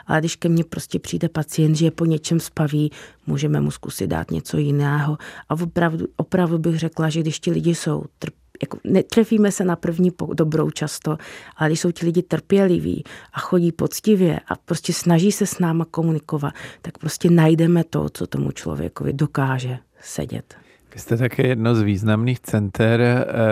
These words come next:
Speaker 2: v které je zapojeno do evropské sítě vzácných chorob. My máme u nás na klinice, eh, podobné pracoviště, ale samozřejmě z toho kožního pohledu.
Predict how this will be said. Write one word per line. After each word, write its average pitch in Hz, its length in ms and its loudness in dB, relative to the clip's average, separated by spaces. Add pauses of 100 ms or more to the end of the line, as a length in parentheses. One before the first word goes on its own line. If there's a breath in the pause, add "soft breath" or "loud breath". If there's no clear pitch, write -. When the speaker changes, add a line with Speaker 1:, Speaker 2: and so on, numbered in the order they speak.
(120)
Speaker 2:
v - 260 -14
které 104 280 0
je 110 100 4
zapojeno 107 560 0
do 107 140 0
evropské 104 720 -2
sítě 110 720 -2
vzácných 107 640 -6
chorob. 107 460 0 (160)
My 101 260 -2 (120)
máme 98 540 0
u 110 120 -4
nás 104 260 -4
na 98 100 -2
klinice, 101 500 -2
eh, 92 220 -2 (600)
podobné 107 480 -2
pracoviště, 113 640 0
ale 95 200 2
samozřejmě 98 480 -4
z - 60 -18
toho 95 220 -2
kožního 104 540 -2
pohledu. 117 520 0